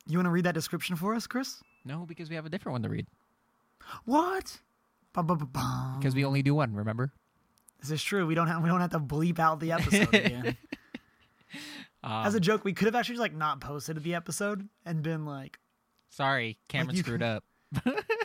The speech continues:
Speaker 1: Like, do you listen to the Dice Tower, Chris, by the way?
Speaker 2: I don't.
Speaker 1: Okay, sometimes they do, like, hello from the future, like, where something will happen after the episode, and they'll go in and be like, "Hey, we messed up."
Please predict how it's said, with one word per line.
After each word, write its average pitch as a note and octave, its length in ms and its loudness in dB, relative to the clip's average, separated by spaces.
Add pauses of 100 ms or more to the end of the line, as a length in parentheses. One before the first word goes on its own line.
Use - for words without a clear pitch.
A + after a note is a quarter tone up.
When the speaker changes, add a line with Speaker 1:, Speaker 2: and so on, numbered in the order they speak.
(400)
Speaker 1:
Like, - 220 -12 (260)
do D#3+ 140 -2
you A3 100 2
listen A3 200 -2
to C4 100 -8
the B3+ 100 -2
Dice C#3+ 340 -4
Tower, F3 380 -4 (300)
Chris, G3 280 -6
by F#3+ 140 -6
the F#3+ 80 -6
way? G3 160 -6
Speaker 2:
I C3 140 -2
don't. G#2+ 340 -6 (840)
Speaker 1:
Okay, D#3 340 -6
sometimes G#3 460 -2
they E3+ 160 -2
do, E3+ 160 -2
like, D#3+ 240 -4 (220)
hello F3 360 0
from E3+ 160 -4
the D3+ 100 -2
future, E3 500 -6 (1300)
like, E3 100 -4
where D#3+ 100 -2
something E3 240 -2
will D#3+ 60 -4
happen D#3 320 -4
after C#3 320 -6
the D3 160 -6
episode, F3+ 520 -4 (420)
and E3+ 100 -4
they'll E3 80 -2
go D#3 280 -2
in D3+ 120 -4
and D3+ 180 -4
be C#3+ 140 -6
like, C#3 240 -10
"Hey, F#3 220 -4
we D#3+ 180 -2
messed E3+ 300 0
up." E3 240 -4